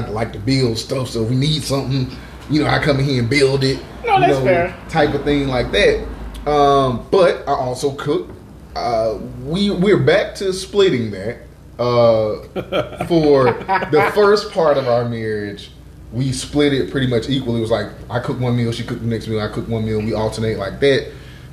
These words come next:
Speaker 1: Uh, as soon as she got pregnant with Eden, it was like, uh,
Speaker 2: <laughs>
Speaker 1: I cook all the meals. <laughs> But, um, now we, we back to, you know, splitting that up. So we, we share that responsibility.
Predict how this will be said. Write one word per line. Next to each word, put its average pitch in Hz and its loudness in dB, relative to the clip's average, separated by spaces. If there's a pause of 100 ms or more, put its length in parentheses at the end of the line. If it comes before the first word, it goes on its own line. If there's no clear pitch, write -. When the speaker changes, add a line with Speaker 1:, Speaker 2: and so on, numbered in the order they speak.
Speaker 1:
Uh, 117 4
as 113 -2
soon 165 4
as 131 0
she 139 -4
got 127 0
pregnant 117 0
with 104 -6
Eden, 143 -2 (340)
it 113 -4
was 107 -6
like, 104 -4 (380)
uh, 95 -4 (680)
Speaker 2:
<laughs> - 0
Speaker 1:
I 190 -2
cook - -2 (280)
all 127 2
the 113 -2
meals. 104 -6 (220)
<laughs> 185 0
But, 135 4
um, 120 0
now 127 0
we, 120 -2
we 123 -2
back 123 0
to, 110 -4
you 127 -2
know, 110 0
splitting 127 -2
that 113 0
up. 110 0
So 113 2
we, 131 -2
we 143 -6
share 190 2
that 160 4
responsibility. 135 0